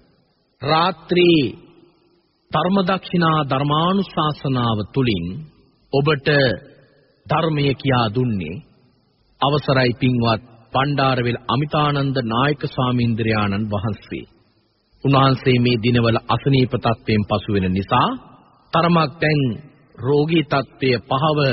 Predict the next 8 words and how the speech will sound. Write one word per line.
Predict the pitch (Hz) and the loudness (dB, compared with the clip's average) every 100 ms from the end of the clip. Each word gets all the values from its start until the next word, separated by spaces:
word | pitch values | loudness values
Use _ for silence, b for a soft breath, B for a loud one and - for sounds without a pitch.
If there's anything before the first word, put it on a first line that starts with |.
| 107 | -2
නිරෝගී | 98 107 131 185 226 208 - | -6 -2 2 2 2 -2 -2
සුවය | 156 139 | -2 0
ලබමින් | 127 110 104 98 85 | -2 -4 -4 -6 -8
තිබෙන | - 104 98 95 | -8 -8 -6 -6
නිසා, | 98 - 139 180 - - - - _ _ - | -6 -2 0 0 -2 -14 -20 -20 _ _ -6
අපි | 151 - 196 208 - - - | -4 0 0 0 -4 -20 -8
මේ | 139 143 135 - | 0 2 2 0
ඉරිදා | 151 147 139 135 123 | 0 0 2 2 2